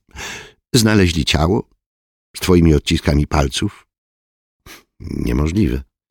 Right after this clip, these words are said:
Bo dobrze je ukryłeś?" Nie rozbawiło go to. Wpatrywał się w nią z kamiennym wyrazem twarzy, który mówił jej więcej niż słowa. Był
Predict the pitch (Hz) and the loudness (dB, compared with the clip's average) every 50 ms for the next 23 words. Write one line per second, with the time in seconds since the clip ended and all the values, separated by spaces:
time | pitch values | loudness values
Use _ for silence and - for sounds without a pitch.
0 | _ _ _ _ _ _ - 92 104 90 95 82 82 87 85 87 87 82 - - | _ _ _ _ _ _ -2 0 2 2 2 4 4 4 4 4 4 2 2 0
1 | 87 92 - 185 - - _ _ _ _ _ _ _ _ _ _ _ _ - - | -2 -2 -2 -4 -8 -10 _ _ _ _ _ _ _ _ _ _ _ _ -20 -20
2 | - - - - - - - - _ _ _ - - 139 127 113 104 98 87 73 | -20 -20 -20 -20 -20 -20 -20 -20 _ _ _ 0 4 4 6 6 4 4 2 0
3 | - - 65 58 52 50 52 50 50 50 50 50 - - - - - - - _ | -2 -2 -2 -2 -2 -4 -6 -6 -6 -6 -6 -6 -6 -8 -10 -10 -12 -12 -12 _
4 | _ - - 50 - - _ _ _ _ _ _ _ _ _ - - - - - | _ -14 -14 -14 -14 -16 _ _ _ _ _ _ _ _ _ -18 -18 -8 -4 -4
5 | 87 82 - 107 98 80 64 62 58 58 - - 60 62 62 62 69 71 65 64 | -4 -2 0 2 2 4 2 2 -2 -2 -4 -4 -2 -2 -2 0 0 0 0 0
6 | 65 - - - 92 80 78 78 62 60 64 64 64 67 65 71 71 60 - - | -2 -2 -2 -2 0 2 2 2 2 2 0 0 0 0 0 0 -2 -2 -4 -6
7 | - - - - - - 82 87 110 131 - - 98 80 80 80 82 85 82 78 | -6 -8 -8 -8 -6 -4 -2 -2 -2 -4 -2 0 0 2 4 4 2 2 2 2
8 | 76 80 76 73 69 71 82 69 62 65 62 - - - 82 85 85 92 90 76 | 2 2 2 2 2 2 0 2 0 0 -2 -2 -2 -2 -2 -2 -2 -2 -2 -2
9 | 60 - - - - - 58 55 50 50 - 69 69 - 85 80 | -2 -4 -4 -4 -4 -2 -2 -2 -4 -4 -4 -6 -4 -2 -4 -4